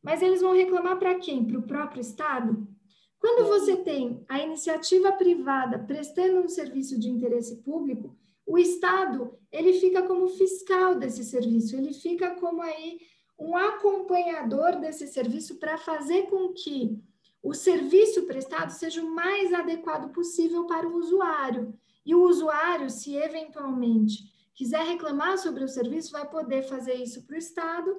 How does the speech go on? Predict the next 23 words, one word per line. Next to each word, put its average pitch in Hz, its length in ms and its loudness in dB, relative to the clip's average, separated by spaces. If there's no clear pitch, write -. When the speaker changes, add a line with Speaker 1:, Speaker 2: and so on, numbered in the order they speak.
Speaker 1:
e 359 120 8
o - 20 10
Estado 370 560 2
vai 302 200 -10
poder, 269 320 -2
inclusive, 269 1000 4
né, 311 380 -6
é, 269 200 -6
aplicar 359 540 0
penalidades 349 1040 2
pra 247 580 -6
que 311 140 -6
o - 100 -6
privado 294 640 2
se - 160 -2
adeque 330 760 2
a 311 240 2
esse 349 200 0
serviço 294 420 -2
que - 80 -4
precisa 311 380 -10
ser 311 140 -12
prestado 285 720 -6